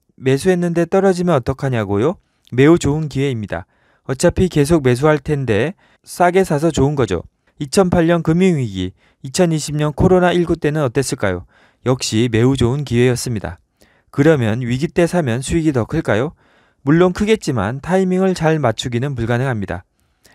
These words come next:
그냥 적금처럼 사면 됩니다. 기계처럼 매일, 매달 일정하게 사는 것입니다.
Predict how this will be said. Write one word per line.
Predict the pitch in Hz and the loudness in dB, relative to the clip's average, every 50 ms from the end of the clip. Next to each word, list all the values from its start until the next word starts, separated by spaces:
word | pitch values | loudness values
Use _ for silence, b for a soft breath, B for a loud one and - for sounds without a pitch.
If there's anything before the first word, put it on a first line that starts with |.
| b b b | b b b
그냥 | - 139 127 127 123 139 165 | -2 0 2 2 2 0 0
적금처럼 | 165 - 143 - - 170 165 - 165 160 165 165 | -2 -4 -4 -2 -2 -2 0 0 0 0 0 -2
사면 | 165 175 175 170 180 175 | -2 -2 -2 -2 -2 0
됩니다. | 156 143 147 147 123 95 90 87 b b b b b b b b | -2 -2 -2 -2 -2 -4 -4 -6 b b b b b b b b
기계처럼 | - - 147 185 175 - 185 175 175 165 151 | -4 0 2 2 2 2 2 2 2 2 2
매일, | 123 117 123 131 120 107 131 151 - | 2 2 4 2 2 0 -2 -4 -6
매달 | - 110 117 113 120 123 127 147 | -2 0 0 2 2 2 2 2
일정하게 | 156 170 170 - 185 170 156 151 143 156 | 0 -2 0 0 0 0 0 0 -2 -4
사는 | 151 - 165 165 170 160 | -4 -4 -4 -4 -4 -2
것입니다. | 160 160 156 - - 147 139 123 107 87 80 - | -2 -4 -4 -4 -6 -6 -6 -6 -6 -8 -10 -12